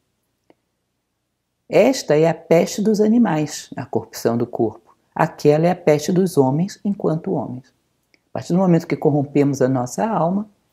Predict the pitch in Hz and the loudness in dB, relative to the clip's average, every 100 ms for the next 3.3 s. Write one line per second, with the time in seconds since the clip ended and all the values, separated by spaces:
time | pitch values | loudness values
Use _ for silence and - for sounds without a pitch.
0 | _ _ - - - 160 156 185 151 147 | _ _ -20 -4 2 2 2 0 2 2
1 | 160 170 175 180 160 160 170 - 180 - | 2 0 0 0 0 -2 -2 -8 -12 -2
2 | 180 165 170 - 214 175 151 147 - 131 | 2 2 2 0 0 0 0 -4 -6 -10
3 | - 117 | -8 -12